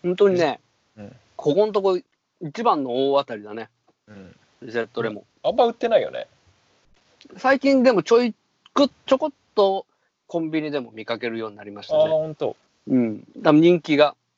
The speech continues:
Speaker 1: 上がってきてますね、多分。
Speaker 2: あー、そっかそっか。
Speaker 1: うん。
Speaker 2: まあ、ちょっとじゃあ、
Speaker 1: かなり
Speaker 2: 広告費、
Speaker 1: いい線いってます。
Speaker 2: 広告費取ら-、取りたいですね。
Speaker 1: <laughs>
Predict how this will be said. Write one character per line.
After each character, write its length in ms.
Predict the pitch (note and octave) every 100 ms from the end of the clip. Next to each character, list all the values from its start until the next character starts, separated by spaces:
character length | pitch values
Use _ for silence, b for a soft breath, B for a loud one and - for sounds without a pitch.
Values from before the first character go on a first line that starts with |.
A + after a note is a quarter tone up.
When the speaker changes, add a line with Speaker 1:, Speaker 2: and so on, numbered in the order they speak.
| -
Speaker 1:
上 140 | C3+
が 80 | C#3+
っ 40 |
て 100 | D3
き 60 | G#2+
て 60 |
ま 100 | G2
す 80 | -
ね、 60 | G2+
多 120 | G2+
分。 120 | - _ _
Speaker 2:
あ 60 | B2+ B2 A#2+ A2+
ー、 20 |
そ 140 | -
っ 40 | -
か 60 |
そ 120 | G#2+ G2
っ 20 |
か。 60 | C3
Speaker 1:
う 20 |
ん。 220 | A#2+ G#2+ - - - -
Speaker 2:
ま 80 | A2
あ、 40 |
ち 100 | -
ょ 80 | E3+
っ 40 |
と 60 | D3
じ 60 | A2
ゃ 40 |
あ、 40 |
Speaker 1:
か 0 |
な 0 |
り 40 | G2+
Speaker 2:
広 20 | _ _ _ -
告 160 | B2
費、 60 | -
Speaker 1:
い 40 |
い 40 | A#2+
線 160 | A2+
い 20 | G#2
っ 20 |
て 120 | -
ま 80 | G2+
す。 180 | - _ _ _ _
Speaker 2:
広 180 | B2 A#2+
告 140 | A#2+
費 120 | A2
取 160 | - A2
ら-、 60 | - -
取 180 | A#2 B2
り 0 |
た 80 |
い 40 | A2
で 40 |
す 60 | G2+
ね。 180 | G#2 - _ _ -
Speaker 1:
<laughs> 3000 | C3+ C#3 G3+ F#3+ - F3+ - E3+ - E3 - - C#3 _ - D#3 - _ _ _ _ - - - - - F4+ -